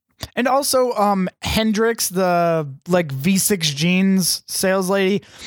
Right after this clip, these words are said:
she's, of course, you know, being a per-, a woman of color, she's, like, overly sexualized, and, like, she licks her lips, and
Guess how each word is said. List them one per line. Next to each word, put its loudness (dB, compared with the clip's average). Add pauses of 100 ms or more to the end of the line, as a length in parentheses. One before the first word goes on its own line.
(120)
she's, 0
of -2
course, 0
you 0
know, 2
being 2
a 2
per-, 0
a 0
woman 2
of -4
color, 2
she's, 0
like, -2
overly 0
sexualized, 0
and, -2
like, 0
she 2
licks 2
her 0
lips, 2
and 2